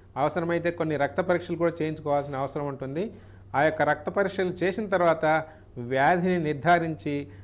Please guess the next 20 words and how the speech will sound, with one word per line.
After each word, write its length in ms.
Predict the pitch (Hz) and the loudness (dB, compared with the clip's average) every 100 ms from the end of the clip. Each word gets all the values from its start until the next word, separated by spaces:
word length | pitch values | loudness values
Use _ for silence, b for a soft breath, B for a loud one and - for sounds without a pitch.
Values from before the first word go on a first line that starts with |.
| B | B
దానికి 320 | 131 147 156 151 | -2 0 0 -4
చక్కటి 420 | - 139 175 165 | -4 -2 0 4
ఆయుర్వేద 400 | 143 160 170 151 | 4 4 2 0
పరిష్కారాలను, 680 | - 143 143 147 139 139 135 | 0 -2 0 -2 -2 -2 -8
ముఖ్యంగా 440 | 135 165 160 147 | -6 -6 -2 -2
ఇలాంటి 360 | 139 139 139 127 | -2 -2 -6 -6
సమస్యలకు 580 | 143 143 143 135 135 135 B B - | -8 -6 -8 -6 -6 -8 B B -4
స్టార్ 300 | - 143 160 | 4 6 8
ఆయుర్వేదలో 500 | 160 151 151 147 139 143 | 6 4 0 0 -2 0
చాలా, 320 | 139 139 131 131 B B 139 | 2 2 -2 -6 B B -6
ఆ, 480 | 139 135 135 135 131 156 | -4 -2 -4 -4 -6 -4
చికిత్సా 300 | 165 170 151 | -2 0 0
పద్ధతులు 460 | 139 135 147 139 | 0 -4 -4 -6
ఉన్నాయి. 400 | 131 127 127 180 B B B 160 | -4 -6 -6 -6 B B B -6
ఒకసారి 420 | 160 165 185 196 | -2 4 4 4
మీరు 500 | 185 165 160 151 156 B - | 2 2 2 0 -6 B -20
స్టార్ 260 | - 151 170 | -2 2 6
ఆయుర్వేద 400 | 180 170 160 151 | 6 4 2 0
క్లినిక్స్‌ని 440 | 156 160 156 147 | -2 -4 -4 -8
సందర్శించి 800 | 127 139 156 156 151 - 135 135 | -6 -4 -4 -6 -8 -6 -6 -6